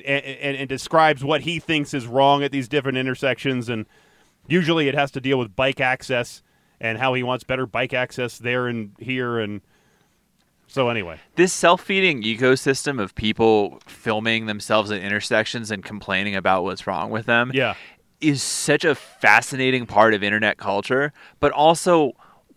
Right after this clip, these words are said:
Speaker 2: w-, why? Like, why are we doing this? What is, what is the purpose of this? Is this guerrilla journalism? 'Cause it, there's nobody looking at it. And one of the things with journalism is that people have to look at it for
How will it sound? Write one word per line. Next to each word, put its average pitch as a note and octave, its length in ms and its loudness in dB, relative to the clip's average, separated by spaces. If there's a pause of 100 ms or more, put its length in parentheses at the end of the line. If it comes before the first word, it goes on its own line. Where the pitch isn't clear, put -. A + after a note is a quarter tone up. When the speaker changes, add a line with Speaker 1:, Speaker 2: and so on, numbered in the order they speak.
(220)
Speaker 2:
w-, A#2 240 -16
why? A#2+ 760 0
Like, A#2+ 200 -4
why D#3 220 -2
are E3+ 100 4
we C#3 160 -2
doing A#2 380 -4
this? - 400 -20 (380)
What G3 220 4
is, F3 180 -6
what E3+ 220 4
is F#3 60 -4
the F3 80 -6
purpose A3 340 2
of G2 80 -18
this? B2 220 -12
Is C3 80 -8
this D3 140 -4
guerrilla C#3 380 8
journalism? F#3 560 4
'Cause C#3+ 200 -2
it, A#2+ 160 -6
there's B2 220 0
nobody D#3 360 2
looking A2 400 -4
at B1+ 200 -10
it. D2+ 180 -14
And G2 360 -12
one E3+ 120 -2
of E3+ 60 2
the D3 60 0
things D3 200 -4
with G#2+ 100 -8
journalism A#2+ 420 0
is G2+ 100 -8
that - 100 -10
people C#3 240 -12
have B2 180 0
to F#2+ 100 -10
look C#3+ 260 -2
at F#2 180 4
it E2 120 -8
for F#2+ 320 -4